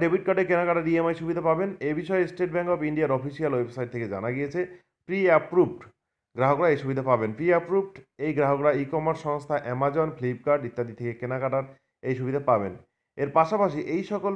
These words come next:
প্রি অ্যাপ্রুভ গ্রাহকরা কোনো দোকান থেকে ডেবিট কার্ড সোয়াইপ করে কেনাকাটার ক্ষেত্রে ইএমআই এর সুবিধা পেতে পারেন।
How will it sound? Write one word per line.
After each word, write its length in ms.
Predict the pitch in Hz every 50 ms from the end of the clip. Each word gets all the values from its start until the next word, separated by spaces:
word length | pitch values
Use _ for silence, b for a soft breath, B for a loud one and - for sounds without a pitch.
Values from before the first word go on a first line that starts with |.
| 196 -
প্রি 140 | 175 175 170 165 165 -
অ্যাপ্রুভ 380 | 120 127 127 - 156 139 101 - - - _ _ _ _ _ _ _ _ _ _ _ _ _ _ _ _ _ -
গ্রাহকরা 400 | 123 147 175 190 175 160 123 127 151 165 - - -
কোনো 140 | 151 151 156 156 143 120 127
দোকান 220 | 123 127 160 180 190 185 190
থেকে 160 | 190 156 180 170 131
ডেবিট 260 | 135 131 127 143 139 - -
কার্ড 180 | 143 139 135 139 - -
সোয়াইপ 300 | - 131 131 135 156 156 160
করে 120 | 170 160 160 160
কেনাকাটার 340 | 147 131 127 123 123 120 117
ক্ষেত্রে 220 | 123 120 - 151 147 127 123
ইএমআই 280 | 120 120 113 113 113 110
এর 60 | 110 -
সুবিধা 240 | 113 107 113 139 143 143
পেতে 160 | - 117 113 - 127
পারেন। 220 | 123 113 98 85